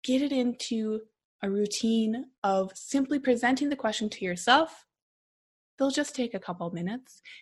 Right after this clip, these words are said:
And the more you practice that, the more they become ingrained neurologically, the more comfortable you'll be with the answers that you receive, and the more able you will be to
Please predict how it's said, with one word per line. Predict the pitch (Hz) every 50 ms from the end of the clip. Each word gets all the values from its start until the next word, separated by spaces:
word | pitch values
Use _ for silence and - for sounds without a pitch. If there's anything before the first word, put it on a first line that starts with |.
| - -
And | - 196 196
the | 196 190
more | 190 190 196 202 208 214
you | 214 214
practice | 214 - 214 214 - - 254 247 -
that, | 269 262 269 311 359 - - - - - - _ -
the | 214 208
more | 202 190 196 202 208 220 233 233
they | 226 226 214
become | 214 - 202 - 208 190 190
ingrained | 185 175 - 196 196 208 226 226 220 - -
neurologically, | 185 180 175 175 175 180 247 311 - - - 285 285 294 294 285 _ _ -
the | - 185
more | 190 196 208 208
comfortable | 208 - - - - 214 220 - - 240 240 254 262
you'll | 240 226 208 196
be | 185 - 208 208 226 240 254 269 -
with | 190 180 - -
the | - 185 - -
answers | 185 190 196 233 233 - 302 311 330 320 - -
that | 190 -
you | 190 185 202 196
receive, | 190 180 180 - - 220 226 269 330 339 - - - - - _ -
and | 202 202
the | 202 196
more | 196 202 226 247 269 294 294 - - -
able | 220 220 226 233 233 226
you | 202 180 190 202
will | 226 233 214
be | - 175 170 170 180 190 _ - - -
to | 185 170 151